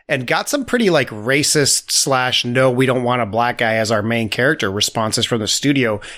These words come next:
And he pushed to make Will Smith the main character. So, yeah, he was kind of the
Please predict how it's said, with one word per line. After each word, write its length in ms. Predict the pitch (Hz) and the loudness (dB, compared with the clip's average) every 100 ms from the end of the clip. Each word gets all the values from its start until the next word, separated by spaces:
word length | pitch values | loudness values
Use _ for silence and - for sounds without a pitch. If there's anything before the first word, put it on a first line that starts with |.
| - | -4
And 120 | 127 | -4
he 160 | 117 _ | -4 _
pushed 720 | - - 170 147 - - - | -18 0 2 4 2 -2 -8
to 100 | - | -4
make 280 | 123 127 120 | -2 -2 0
Will 200 | 127 117 | 0 2
Smith 460 | - 123 120 117 - | 2 0 -2 -2 -4
the 60 | |
main 240 | 107 107 98 | -2 -2 -2
character. 500 | - 139 131 101 101 | -2 -2 -2 -6 -2
So, 400 | - 131 117 107 - - - _ _ | 0 2 0 -2 -8 -20 -20 _ _
yeah, 200 | 185 120 | -2 -2
he 160 | - | -6
was 180 | 175 226 | -6 -4
kind 260 | - 165 190 | -2 0 2
of 200 | 196 139 | 2 2
the 260 | 139 104 | 2 0